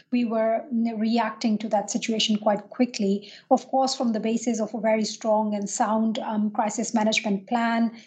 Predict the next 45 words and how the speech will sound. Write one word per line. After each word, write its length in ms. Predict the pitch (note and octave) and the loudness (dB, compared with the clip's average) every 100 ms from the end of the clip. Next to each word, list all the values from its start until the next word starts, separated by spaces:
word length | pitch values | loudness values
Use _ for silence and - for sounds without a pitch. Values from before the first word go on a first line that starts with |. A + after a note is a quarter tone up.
| _ - | _ -4
business 320 | B3 A#3 - | 0 0 0
continuity 580 | B3 A#3+ B3 A#3 A3 A#3 | 0 0 0 0 -2 -2
plan, 400 | B3 G#3+ A3+ A3 | 0 2 2 0
but 180 | A3 | 0
nonetheless, 760 | A#3+ B3+ B3+ A3 A#3 A#3 A#3 - - _ - | 0 2 0 0 0 0 -2 -8 -20 _ -4
it 160 | A#3 | -4
was 360 | B3 A#3+ A#3 - | 0 0 0 0
really 420 | A#3 A3+ A3+ - B3 | 0 2 0 -4 0
reacting 460 | A#3 G#3+ - A#3 G#3 | 2 2 0 0 0
to 80 | |
the 100 | G#3+ | 0
situation 720 | G#3 - A3+ G#3 - G#3 G3+ G#3 | 0 0 -2 -4 -2 0 2 2
as 160 | G3+ | 0
it 80 | A3 | -2
was 180 | A3 G#3 | -4 0
unfolding. 600 | G#3 G3 G#3 G#3 G3+ G#3 | 0 0 0 2 2 2
And 80 | G#3 | 0
I 80 | |
call 240 | G#3 A3+ A3 | 0 0 2
that 180 | G#3+ G#3+ | 0 0
very 160 | G#3+ | 0
much 200 | G#3 G3+ | 0 0
an 80 | G#3 | 0
activism 460 | A3+ - G3+ G3 F#3+ | 0 0 -2 0 0
phase. 420 | A3 G#3 G#3 - - - - - | 2 2 2 -2 -12 -20 -20 -10
I 60 | A#3+ | -4
think, 320 | D#4 D#4 - - | 0 0 -2 -2
um, 320 | B3+ B3 C4+ | 0 2 0
in 160 | C4 A#3+ | 0 2
this 220 | D4 C#4+ | 2 0
phase, 280 | C4 B3+ B3 | 0 0 -2
perhaps, 800 | - A#3 A3 A#3 A#3+ - - E4 | -2 -2 0 0 0 -4 -10 -4
uh, 480 | A#3+ A#3 A#3 A#3 G#3 | 0 0 2 0 0
just 300 | B3 A#3+ - | -2 -2 0
to 180 | A#3+ A3+ | -2 0
keep, 300 | - B3 B3 - | 0 0 0 -6
if 140 | A#3+ | -2
you 100 | A3+ | 0
will, 140 | A3+ G#3+ | 2 0
the 100 | G#3 | -2
survival 520 | A3+ G#3+ A#3+ A#3+ F#3+ | -2 0 0 0 -2
mode 360 | G3+ G#3 - | -2 -2 -2
was 200 | G#3+ G#3 | 0 0
most 240 | G3 G3 - | 0 -2 -2
important. 640 | F#3+ - C#4 B3 A3 A#3 | -4 0 -2 0 0 0